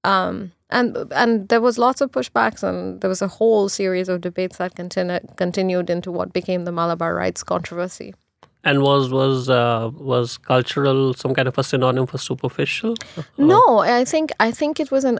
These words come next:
Speaker 1: early, it was an early attempt to ma-, a dis-, make a distinction that we now live with.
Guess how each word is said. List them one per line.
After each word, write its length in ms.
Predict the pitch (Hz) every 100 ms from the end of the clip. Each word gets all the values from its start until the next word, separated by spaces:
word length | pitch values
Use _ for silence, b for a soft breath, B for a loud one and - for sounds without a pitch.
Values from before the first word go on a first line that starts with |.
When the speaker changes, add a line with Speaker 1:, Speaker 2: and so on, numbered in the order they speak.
| -
Speaker 1:
early, 540 | 220 247 294 269 214 - _ _
it 80 | 226
was 160 | 202 214
an 100 | 214
early 240 | 220 294
attempt 360 | 247 233 226 240
to 80 | 220
ma-, 180 | 202 -
a 80 | 190
dis-, 240 | 180 190
make 200 | 214 190 202
a 40 |
distinction 540 | 190 196 214 214 214
that 160 | 185 180
we 80 | 196
now 240 | 190 190
live 300 | 196 180 180
with. 300 | 175 - -